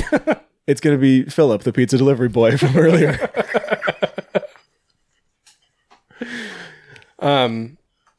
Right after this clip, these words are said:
Speaker 2: yeah, and, like, the characters themselves are just so dumb, and their relationship is, like, their relationships, relationships with each other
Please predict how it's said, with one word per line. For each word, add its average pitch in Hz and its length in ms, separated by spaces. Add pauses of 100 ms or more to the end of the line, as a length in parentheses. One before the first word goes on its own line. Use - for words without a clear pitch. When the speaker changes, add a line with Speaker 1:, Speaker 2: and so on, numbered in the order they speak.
(120)
Speaker 2:
yeah, 285 200
and, 220 160
like, 240 160
the 190 100
characters 220 600
themselves 180 560
are 139 140
just 147 280
so 139 380 (680)
dumb, 120 420
and 120 140
their 123 80
relationship 131 760
is, 113 200 (480)
like, 135 160
their 143 180
relationships, - 720
relationships 135 1080
with 123 160
each 120 200
other 110 300